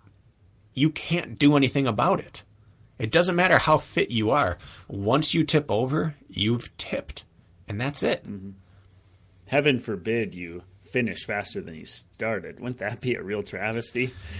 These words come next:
Speaker 1: It
Speaker 2: To
Speaker 1: really
Speaker 2: come
Speaker 1: would be,
Speaker 2: pounding
Speaker 1: wouldn't
Speaker 2: home?
Speaker 1: it?
Speaker 2: <laughs> It would just be real nightmare. Maybe feel
Speaker 1: Incur-
Speaker 2: good for a while in your race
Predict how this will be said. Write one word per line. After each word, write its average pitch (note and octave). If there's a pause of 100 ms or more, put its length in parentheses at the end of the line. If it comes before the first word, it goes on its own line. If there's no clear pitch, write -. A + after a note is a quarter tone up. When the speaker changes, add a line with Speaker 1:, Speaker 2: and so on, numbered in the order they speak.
(240)
Speaker 1:
It C#3+
Speaker 2:
To -
Speaker 1:
really A3+
Speaker 2:
come D3
Speaker 1:
would G2+
be, G2+
Speaker 2:
pounding B2
Speaker 1:
wouldn't B2
Speaker 2:
home? - (140)
Speaker 1:
it? F#3+ (180)
Speaker 2:
<laughs> -
It -
would C3+
just D3+
be B2+
real C#3+
nightmare. G#2 (460)
Maybe F3+
feel F3+
Speaker 1:
Incur- A#2
Speaker 2:
good C#3
for F3
a F3
while F3
in F#3
your F#3+
race F#3+